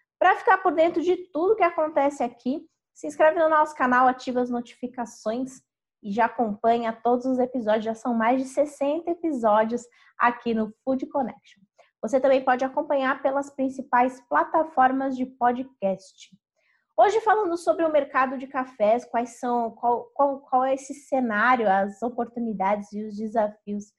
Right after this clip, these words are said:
pros produtores e pras cafeterias.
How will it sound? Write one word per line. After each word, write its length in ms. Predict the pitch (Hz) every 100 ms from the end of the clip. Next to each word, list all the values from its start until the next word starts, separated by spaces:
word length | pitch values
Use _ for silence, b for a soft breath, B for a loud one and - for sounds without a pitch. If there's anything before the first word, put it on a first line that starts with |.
| _ _ _
pros 140 | 202
produtores 720 | - 233 226 220 226 254 285
e 40 | 294
pras 240 | 269 294
cafeterias. 800 | - 285 262 262 269 202 160 _